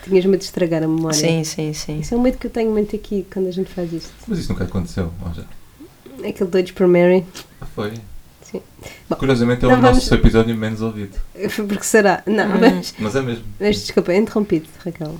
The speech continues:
Speaker 2: Não, é, é isso, basicamente é isso. Estava, estava com receio, mas, mas foi bom. E, e aquela coisa de, de agora poder ver e achar que era ridículo ou mal feito, não.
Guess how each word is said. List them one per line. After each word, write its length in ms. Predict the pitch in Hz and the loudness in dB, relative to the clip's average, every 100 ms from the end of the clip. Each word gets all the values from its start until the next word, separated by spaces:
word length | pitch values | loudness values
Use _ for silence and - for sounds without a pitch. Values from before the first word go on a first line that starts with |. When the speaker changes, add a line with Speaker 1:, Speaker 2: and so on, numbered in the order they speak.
| 190 - | -16 -6
Speaker 2:
Não, 240 | 240 294 453 | 0 0 2
é, 280 | 247 214 214 | 2 2 0
é 80 | |
isso, 360 | 220 269 - 214 | 0 -4 -8 -6
basicamente 460 | 185 185 190 190 208 | -4 -2 -2 -2 -2
é 60 | |
isso. 100 | 208 | -2
Estava, 280 | 190 180 180 | 0 2 2
estava 260 | 180 180 180 | 2 0 2
com 160 | 185 | 0
receio, 380 | 180 - 185 180 | -2 0 0 2
mas, 280 | 190 190 190 | 0 -2 -2
mas 340 | 190 190 185 - | -4 -4 -6 -6
foi 180 | - 196 | -4 -2
bom. 240 | 196 196 147 | -2 -2 -2
E, 540 | 156 156 156 156 151 147 - - - - | -4 -4 -4 -4 -8 -12 -20 -20 -20 -8
e 480 | 165 160 160 160 160 | -4 -2 -2 -4 -4
aquela 220 | 165 170 165 | -2 0 0
coisa 340 | 170 165 165 | 0 0 -2
de, 540 | 156 160 160 156 156 156 | -2 -2 0 0 0 0
de 60 | |
agora 280 | 156 160 160 | 0 2 0
poder 280 | 156 - 156 | -2 -4 -2
ver 140 | 160 | -2
e 40 | 160 | -2
achar 200 | 160 160 | -2 -4
que 100 | - | -2
era 100 | 160 | -4
ridículo 560 | 160 156 156 156 170 160 | -4 -4 -4 -4 -2 0
ou 40 | |
mal 180 | 156 156 | 0 -2
feito, 800 | - 160 160 160 - 170 170 170 | -4 -2 -2 -2 -6 -6 -4 -4
não. 280 | 180 214 196 | -2 -2 -4